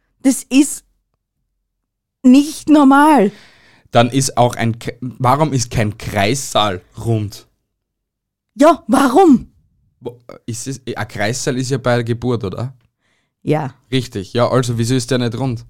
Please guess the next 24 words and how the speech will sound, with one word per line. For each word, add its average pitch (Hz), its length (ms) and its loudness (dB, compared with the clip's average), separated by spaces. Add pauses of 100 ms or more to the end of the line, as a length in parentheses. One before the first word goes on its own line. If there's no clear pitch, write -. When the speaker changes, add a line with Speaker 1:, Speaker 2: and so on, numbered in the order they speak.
Speaker 1:
Ja, 320 140 2
das 254 280 -2
weiß 311 320 0
ich 240 140 6
nicht. 196 360 4 (920)
Speaker 2:
Ja. 156 160 -8 (840)
Speaker 1:
Das 254 200 2
ist, 277 220 -4 (240)
es 277 140 2
ist 311 200 2
unlogisch. 285 640 4 (320)
Es - 160 -4
kannst 349 300 0
doch 320 80 0
nicht 285 200 0
einfach 285 260 0
Sachen 302 360 0
nach 285 180 0
runden 285 280 2
Dingen 302 260 4
benennen. 226 360 2
Das 240 160 -6
geht 320 200 0
nicht. 196 240 -2